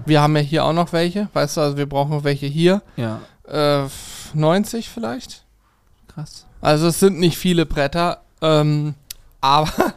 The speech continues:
Speaker 1: <laughs>
Speaker 2: Echt, das waren nur neunzig Bretter?
Speaker 1: Ja, ja.
Speaker 2: Okay, also, äh, jetzt
Speaker 1: Es
Speaker 2: mal
Speaker 1: ist das, das, wir haben noch nie ein so stark limitiertes Produkt verkauft,
Speaker 2: Ja.
Speaker 1: was mitunter aber auch daran liegt, dass so ein Brett im Einkaufspreis extrem viel kostet und auch der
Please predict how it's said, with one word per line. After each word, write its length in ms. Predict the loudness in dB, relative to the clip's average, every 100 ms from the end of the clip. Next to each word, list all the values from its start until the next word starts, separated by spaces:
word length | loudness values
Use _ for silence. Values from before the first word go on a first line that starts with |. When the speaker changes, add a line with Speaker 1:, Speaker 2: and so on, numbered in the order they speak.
| -12
Speaker 1:
<laughs> 140 | -10
Speaker 2:
Echt, 160 | -8 -6
das 120 | -4
waren 340 | 0 0 -2 -6
nur 140 | -4
neunzig 380 | -4 -6 -8 -10
Bretter? 380 | -10 -6 -6 -6 -10 -4
Speaker 1:
Ja, 120 | 0
ja. 260 | 0 -2 -8 -18 -20 _ _ _ _ _ -20 -20 -14 -6
Speaker 2:
Okay, 280 | -2 0 -2 -2
also, 200 | 2 2
äh, 40 | 0 -12 -20 -16 -4
jetzt 140 | -2 2
Speaker 1:
Es 120 | 4
Speaker 2:
mal 80 | 6
Speaker 1:
ist 160 | 4 4
das, 220 | 2 4
das, 360 | 2 2 0
wir 140 | 2 4
haben 160 | 4
noch 140 | 6 6
nie 180 | 6 6
ein 180 | 4
so 200 | 2 2
stark 320 | 2 2 2 0
limitiertes 500 | -2 0 -2 -4 -8
Produkt 400 | -4 0 0 0
verkauft, 560 | -4 -2 0 -2 -2 -2
Speaker 2:
Ja. 220 | 0 0 -2 -4
Speaker 1:
was 200 | 0 0
mitunter 400 | 0 -2 0 2
aber 160 | 2 4
auch 100 | 2
daran 360 | 2 2 2 0
liegt, 180 | -2
dass 220 | -4 -4 -4
so 80 |
ein 100 | -4
Brett 300 | -2 -4 -4
im 100 | -4
Einkaufspreis 680 | -2 -4 -6 -12 -6 -2 -2
extrem 360 | -4 -10 -8 -8
viel 120 | -8
kostet 400 | -6 -6 -6 -10
und 60 | -6
auch 180 | -6 -4
der 180 | -6